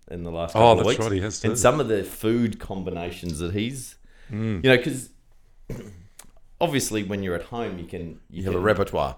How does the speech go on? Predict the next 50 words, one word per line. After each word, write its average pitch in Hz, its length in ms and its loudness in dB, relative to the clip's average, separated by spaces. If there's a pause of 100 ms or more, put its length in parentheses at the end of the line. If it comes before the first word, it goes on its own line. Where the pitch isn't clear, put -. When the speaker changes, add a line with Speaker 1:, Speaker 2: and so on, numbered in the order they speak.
(120)
Speaker 1:
Well, 147 120 -4
no, 143 240 0
you 143 180 2
can. 120 460 0
You, 107 400 -6 (360)
it's 104 200 -8
just - 240 -6
easier 92 340 -2
sometimes 90 520 -8
to - 80 -10
cook - 260 -6
what 78 160 -8
they 76 100 -8
like, 76 340 -8 (180)
you - 100 -6
know. 104 180 2
Speaker 2:
Mm. 71 60 -10
Speaker 1:
Than, 73 200 -10 (540)
but 85 100 -4
Speaker 3:
Yeah. 104 40 2
Speaker 1:
obviously 98 280 -2
when 87 180 -6
you're 82 120 -8
in 78 80 -10
a 73 120 -14 (180)
boarding 90 320 -6
school 71 220 -12
Speaker 3:
You 73 80 -6
just 67 100 -6
Speaker 1:
environment, 73 240 -4
Speaker 3:
have 87 160 2
what 82 120 -2
they 82 120 2
Speaker 2:
No 113 100 6
Speaker 3:
give 82 100 4
you. 78 40 2
Speaker 2:
choice. 110 300 8
Speaker 1:
it's - 300 -4
can, 170 300 -12 (320)
what 139 360 6
I 151 240 12
found 98 380 2
interesting 95 420 -10
was 87 120 -8
what. 101 360 0
Uh, 92 340 6 (200)
so 110 200 8
he 107 80 6
said 107 320 2
essentially 107 760 -2